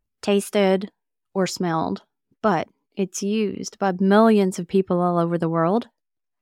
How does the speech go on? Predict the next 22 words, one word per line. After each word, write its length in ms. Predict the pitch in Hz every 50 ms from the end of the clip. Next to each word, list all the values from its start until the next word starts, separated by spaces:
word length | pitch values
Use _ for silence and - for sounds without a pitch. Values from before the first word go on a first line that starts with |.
| _ _ _ _ - -
Okay, 280 | - - - - - - - -
I'm 140 | 190 196 196
not 180 | 196 208 202
getting 260 | 208 226 226 226 220 220
into 180 | 220 214 208
dad 320 | 190 208 190 185 185 185 180
jokes, 340 | - 175 185 - - 254 - - - - - - 302
<laughs> 260 | 285 - _ _ -
I 60 | 269
promise, 560 | 233 - 240 214 196 185 180 208 233 - - _ _ _ _ _ _ _ _ _ _ _ _ -
but 100 | 220 220
it's 180 | 233 - -
digital 480 | 202 190 220 214 202 208 202 208 202 208
products. 720 | 208 - - 294 349 370 214 156 - - - - - - _ _ _ _ _ _ _ _ -
And 80 | 233 247
I'm 80 | 240
talking 340 | 247 - 277 294 - 370 -
about 240 | 349 311 294 - -
educational 680 | 208 208 233 - - 202 190 208 - - 208 196 185
products 480 | 185 - - 180 175 165 165 165 - -
like 200 | 185 190 - _
courses, 580 | - - 262 277 269 254 - - 170 175 -